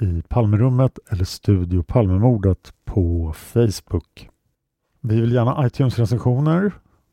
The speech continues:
De kommer vi läsa upp här i podden. Tack till Cornelia för hjälpen med att få överblick över de här avsnitten.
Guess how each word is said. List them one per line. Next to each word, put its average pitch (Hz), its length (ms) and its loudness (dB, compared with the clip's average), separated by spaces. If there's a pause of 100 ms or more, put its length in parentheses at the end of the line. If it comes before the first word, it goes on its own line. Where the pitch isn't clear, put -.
(160)
De 95 500 -2 (240)
kommer 117 180 0
vi 104 60 2
läsa 107 240 0
upp 113 120 -2
här 110 80 0
i 98 40 -2
podden. 160 360 -2 (1900)
Tack - 300 -4
till 113 260 0
Cornelia 117 420 0
för 131 120 -2
hjälpen 110 420 0
med 113 80 0
att 107 80 -2
få 143 80 -2
överblick 113 520 -2
över 110 120 2
de 110 80 0
här 110 80 2
avsnitten. 120 680 -2